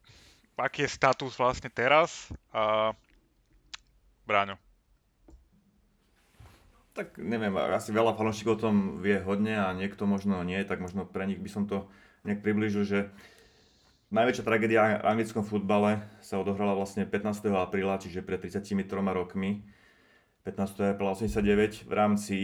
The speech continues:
Speaker 2: e, semifinále F A Cupu, ktoré sa hralo na štadióne Hillsborough Stadium, e, v Sheffielde. E, je to vlastne domovský stánok Sheffieldu Wednesday.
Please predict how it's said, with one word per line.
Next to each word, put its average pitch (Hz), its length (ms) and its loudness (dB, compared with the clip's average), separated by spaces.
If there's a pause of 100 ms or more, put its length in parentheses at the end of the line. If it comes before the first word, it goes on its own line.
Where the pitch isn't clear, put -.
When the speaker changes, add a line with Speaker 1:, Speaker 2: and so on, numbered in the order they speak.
(100)
Speaker 2:
e, 95 40 -6 (600)
semifinále 104 720 2
F 101 140 -2
A 101 100 2
Cupu, 101 320 -2
ktoré 95 240 -4
sa 95 240 -4
hralo 95 400 0 (640)
na 90 140 -6
štadióne 92 500 -2
Hillsborough 98 400 0
Stadium, 95 560 0
e, 92 80 -4 (380)
v 87 80 -14
Sheffielde. 104 560 0
E, 117 80 -4 (420)
je 87 60 -2
to 90 100 -4
vlastne 90 240 -4
domovský 98 320 -4
stánok 95 480 -4 (640)
Sheffieldu 101 720 0 (320)
Wednesday. 98 560 -2